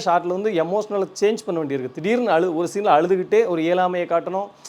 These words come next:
ஒரு பரிதாபத்தை காட்டணும், ஒரு கோவத்தை காட்டணும், ஆக்ரோஷத்தை காட்டணும், இப்படி எல்லாத்தையும் ரொம்ப கலந்து கட்டி பண்ணிட்டு இருந்தாரு. எனக்கு ரொம்ப பிடிச்சிருந்த இடம், ஒரு இடம் என்னன்னா, ஆ, பண்ணாடியை தேடி வருவார் ஒரு விஷயத்துக்காக.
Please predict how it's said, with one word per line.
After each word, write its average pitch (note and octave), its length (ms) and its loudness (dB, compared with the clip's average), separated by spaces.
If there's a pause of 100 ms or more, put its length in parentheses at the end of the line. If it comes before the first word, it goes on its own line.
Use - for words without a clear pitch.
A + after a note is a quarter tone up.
(140)
ஒரு C#3+ 500 0
பரிதாபத்தை F3 460 4
காட்டணும், F3 420 -2 (220)
ஒரு D3 140 -2
கோவத்தை G3 420 2
காட்டணும், F3+ 500 0
ஆக்ரோஷத்தை F3+ 300 -6
காட்டணும், E3+ 340 -6
இப்படி D3+ 100 -4
எல்லாத்தையும் G#3 460 2
ரொம்ப F#3 180 -4
கலந்து E3 300 -2
கட்டி D#3+ 260 -6
பண்ணிட்டு D#3 300 -8
இருந்தாரு. C#3+ 340 -6 (240)
எனக்கு E3 240 0
ரொம்ப F#3 220 2
பிடிச்சிருந்த G3+ 400 -4
இடம், F3+ 260 0
ஒரு E3+ 140 -4
இடம் E3 260 -2
என்னன்னா, E3+ 380 0 (580)
ஆ, A#2 300 -6 (360)
பண்ணாடியை G3 380 2
தேடி E3+ 220 -2
வருவார் D3+ 340 0
ஒரு C3+ 280 -6
விஷயத்துக்காக. C#3 480 -8